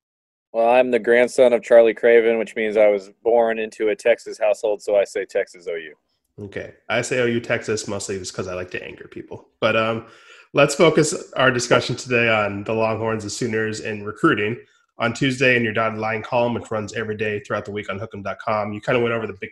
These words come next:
Speaker 2: twelve's recruiting class. To no one's surprise, Texas and O U kinda lead, lead the Big twelve pack. O U is ranked twelve or thirteenth on the two four seven composite rankings. Texas is ranked fifteenth. First off, what is your thoughts on Oklahoma's class of two thousand twenty-one?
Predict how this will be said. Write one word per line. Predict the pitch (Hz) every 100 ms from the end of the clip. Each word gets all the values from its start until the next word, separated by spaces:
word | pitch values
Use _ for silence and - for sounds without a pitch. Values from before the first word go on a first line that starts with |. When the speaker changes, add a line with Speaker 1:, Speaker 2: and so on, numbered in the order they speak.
| _
Speaker 2:
twelve's | 110 107 104 - _ _ _ _ -
recruiting | - 117 110
class. | 104 110 107 107 - - - _ _
To | 107
no | 110 117
one's | 117 113
surprise, | - 120 113 127
Texas | 127 110 113 -
and | 113
O | 110
U | 110
kinda | 113 117 110
lead, | 104 110 104 - _ _ _
lead | 117 117 113
the |
Big | 104 113
twelve | - 110 107
pack. | - 113 117 - -
O | 117
U | 113 117
is | 104
ranked | 107 104 -
twelve | - 117 -
or | 123 104
thirteenth | 123 110 127 113
on | 120 110 110
the | 110 107 107 - _
two | 143
four | 123 117
seven | 120 117 107
composite | 107 98 113 107 113
rankings. | 110 101 117 107 -
Texas | 117 110 110 101
is | 104
ranked | 107 -
fifteenth. | 107 - 135 123 - _ _ _ _ -
First | 160 160
off, | 147 127
what | 160
is | 196
your | 180 135
thoughts | 123 113 113
on |
Oklahoma's | 110 107 107 107 104 -
class | - 101 -
of | -
two | 107
thousand | 104 95 92 90
twenty-one? | 110 98 87 92